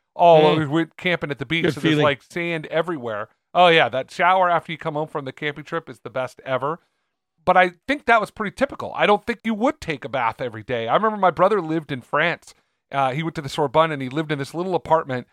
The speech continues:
Speaker 1: and <laughs> his shower started falling apart, and he talks to his landlord. He's like, "Hey,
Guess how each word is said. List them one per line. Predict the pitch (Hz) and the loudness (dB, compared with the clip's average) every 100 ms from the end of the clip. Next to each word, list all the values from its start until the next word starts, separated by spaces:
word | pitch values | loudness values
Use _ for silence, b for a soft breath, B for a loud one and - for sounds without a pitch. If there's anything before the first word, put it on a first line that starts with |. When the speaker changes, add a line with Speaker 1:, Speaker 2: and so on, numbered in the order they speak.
| _ _ _ | _ _ _
Speaker 1:
and | 147 127 156 135 | -8 -4 -4 -6
<laughs> | |
his | - - 175 156 | -12 -8 -8 -8
shower | - - - 262 320 | -12 -10 -2 -2 -2
started | - 143 | -6 -6
falling | - 165 151 | -2 0 0
apart, | 127 151 127 | 0 0 0
and | 127 | -6
he | 131 | -2
talks | 165 185 - | 0 0 -4
to | |
his | 135 107 | -16 -8
landlord. | 127 220 190 123 113 | -4 -4 -4 -4 -4
He's | 117 | -8
like, | 127 120 | -8 -4
"Hey, | 190 139 | -4 -4